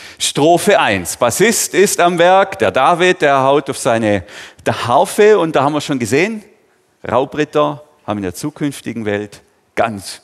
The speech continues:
schlechte Perspektiven, gell? Die werden nichts besitzen, wenn sie da überhaupt erwünscht sind. Jetzt springen wir vom Weltall, wie Felix Baumgartner, hinunter auf die Erde, nach Jerusalem, direkt vor die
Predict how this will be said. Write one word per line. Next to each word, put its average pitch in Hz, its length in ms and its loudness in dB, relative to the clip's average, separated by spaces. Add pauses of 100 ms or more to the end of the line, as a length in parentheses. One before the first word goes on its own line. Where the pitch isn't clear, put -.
schlechte 90 600 -6
Perspektiven, - 960 -12
gell? 113 320 -4
Die 131 260 -2
werden 113 480 -2
nichts 139 260 -2
besitzen, 127 460 -6
wenn 107 120 -4
sie 110 100 -8
da 95 140 -2
überhaupt 90 520 -6 (360)
erwünscht 92 420 -8
sind. - 180 -16 (840)
Jetzt 185 460 0
springen 202 360 0
wir 190 140 4
vom 170 280 0
Weltall, 113 540 2
wie 185 200 0
Felix 156 420 -2
Baumgartner, 135 720 0
hinunter 139 480 -2
auf 127 140 -4
die 123 100 -4
Erde, 107 400 0 (760)
nach 131 440 -2 (200)
Jerusalem, 123 840 -2 (240)
direkt 117 480 -2
vor 110 340 -4
die 110 260 -8